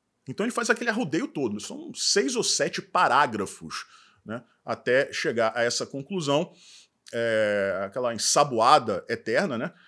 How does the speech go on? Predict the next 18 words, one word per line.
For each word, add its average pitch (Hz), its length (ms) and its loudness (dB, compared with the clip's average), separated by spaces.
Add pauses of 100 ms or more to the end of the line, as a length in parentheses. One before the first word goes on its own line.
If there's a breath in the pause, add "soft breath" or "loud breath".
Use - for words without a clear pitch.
(140 soft breath)
Mas 294 360 -6
é - 140 -8
isso, 349 220 -4
pessoal. 107 260 -8
Todo 160 220 -10
esquerdista 135 880 -6
é - 160 -10
um 370 120 -10
tiranete 240 520 -6
em 220 40 -6
potencial. 220 520 -4
Quanto - 260 -12
mais 131 200 -6
poder 117 480 -2
você 110 260 -6
dá 90 260 -6 (280 soft breath)
ao 104 120 -4
esquerdista, 151 800 -6